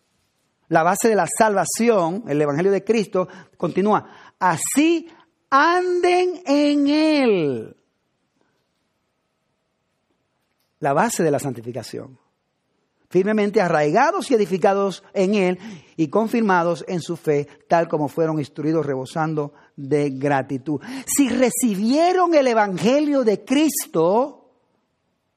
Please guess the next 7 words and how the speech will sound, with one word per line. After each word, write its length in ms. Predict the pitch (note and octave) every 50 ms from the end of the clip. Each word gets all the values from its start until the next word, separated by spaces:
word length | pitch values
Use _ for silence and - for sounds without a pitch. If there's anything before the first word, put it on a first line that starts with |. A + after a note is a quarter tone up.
| _ _ _ _ _ _ _ _
caminen, 1200 | - B3+ B3 A#3+ A#3+ A#3 A#3+ B3+ C#4+ D#4+ F4 F#4 F#4+ F#4 D#4+ B3+ A3+ A3 A3 A3 A3+ A3 A#3 A#3+ A3 - - -
anden 960 | D4 E4 F#4 G4 F#4+ F#4 D4 A3 G3 G#3 G3 G3 G3+ G#3 G3+ G#3+ A3+ A#3+ A3+ _ _ _ _ _ _ _ _ _ _ _
en 140 | - A3 G#3
el 120 | G3+ F#3
evangelio 960 | F3 E3+ D#3+ E3 D#3+ D#3 F3 G3+ C4 C#4 A3+ F3+ D3 C#3+ C#3 C#3 D3 D#3 D#3 _ _ _ _ _ _ _ _ _
de 220 | - C3+ C3+ D3 D3
Cristo. 520 | - - B2+ A#2+ - - - - C3 C3